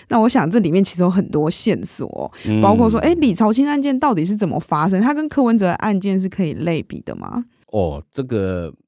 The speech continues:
Speaker 2: 当然态样不太一样了哈。
Speaker 1: 嗯哼。
Speaker 2: 那李朝清是南投县的前县长，他在县长的任内呢，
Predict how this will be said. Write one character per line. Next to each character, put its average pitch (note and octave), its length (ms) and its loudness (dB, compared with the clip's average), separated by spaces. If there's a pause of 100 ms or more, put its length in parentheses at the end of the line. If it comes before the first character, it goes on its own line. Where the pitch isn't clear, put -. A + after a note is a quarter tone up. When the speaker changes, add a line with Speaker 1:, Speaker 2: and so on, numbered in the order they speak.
(160)
Speaker 2:
当 D3 140 -2
然 A2+ 220 0
态 - 200 0
样 B2+ 220 0
不 - 40 -16
太 G2 200 -4
一 E2 140 -12
样 F2+ 200 -2
了 C2 80 -18
哈。 F2 320 -10
Speaker 1:
嗯 F#3 460 -2
哼。 - 20 -20 (380)
Speaker 2:
那 C#3+ 600 4
李 A2 140 -2
朝 B2+ 220 2
清 C#3+ 180 2
是 C#3 220 2
南 A2+ 180 4
投 G#2+ 240 2
县 A#2+ 240 0
的 G#2 80 2
前 F#2 320 -2
县 G2 300 0
长， - 180 -12 (280)
他 C#3 180 -2
在 C#3 140 4
县 C#3+ 200 0
长 G2 160 -2
的 G2+ 120 -4
任 C3 180 4
内 A2+ 220 2
呢， F2+ 260 -4